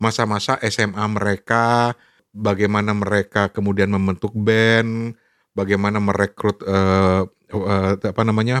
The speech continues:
personil-personilnya, kiprah mereka ikut ajang pencarian bakat, segala macam itu ada di buku satu dan dua menurut gue. Sementara buku ketiga ini sebenarnya lebih kepada babak baru dari kehidupan masing-masing ketika mereka kemudian sudah lulus, sudah,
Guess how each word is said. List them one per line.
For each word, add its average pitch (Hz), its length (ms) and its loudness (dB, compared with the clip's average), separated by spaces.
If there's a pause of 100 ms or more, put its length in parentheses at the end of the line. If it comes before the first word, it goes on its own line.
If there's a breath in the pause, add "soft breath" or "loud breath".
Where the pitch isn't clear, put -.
personil-personilnya, 120 1400 2 (460 soft breath)
kiprah 104 320 -4
mereka 104 400 -2
ikut 98 240 -4
ajang 98 320 -2
pencarian 95 560 -2
bakat, 117 400 -2
segala 101 320 -4
macam 135 320 -4
itu 165 240 -6
ada 131 240 0
di 135 80 -4
buku 117 240 -4
satu 101 240 -4
dan 104 160 -2
dua 110 240 0
menurut 95 240 -6
gue. 98 240 -2 (480 loud breath)
Sementara 110 320 0
buku 131 320 -2
ketiga 113 400 -2
ini 151 320 0
sebenarnya 120 560 0
lebih 117 320 0
kepada 123 480 0 (560)
babak 127 400 0
baru 131 400 2
dari 120 200 2
kehidupan 117 440 -2
masing-masing 113 560 -2
ketika 117 320 -2
mereka 107 320 0
kemudian 113 320 -2
sudah 101 240 0
lulus, 117 560 2
sudah, 95 400 -2